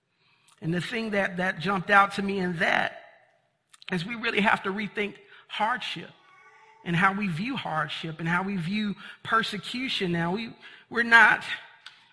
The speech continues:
we're not, nobody's coming into the house and dragging us out to,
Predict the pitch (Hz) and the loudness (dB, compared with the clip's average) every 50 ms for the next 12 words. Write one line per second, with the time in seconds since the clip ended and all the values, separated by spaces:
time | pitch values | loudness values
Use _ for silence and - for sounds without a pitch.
0 | _ - 208 214 226 226 220 202 - 202 220 233 247 233 233 220 196 - - 247 | _ -2 0 4 8 8 8 8 8 6 4 8 10 10 10 10 6 2 2 2
1 | 233 240 226 220 208 - 214 190 156 - 208 196 190 202 196 - 196 180 165 151 | 2 2 0 -6 -6 -6 -4 -2 0 4 4 4 2 2 -4 -6 -6 -6 -4 0
2 | 170 185 196 196 185 190 185 175 170 170 - - 208 202 196 185 175 175 - - | 4 6 6 6 6 4 -2 -2 -2 -4 -4 0 4 4 6 4 4 0 -4 -4
3 | 190 180 170 160 | -4 -4 -2 -4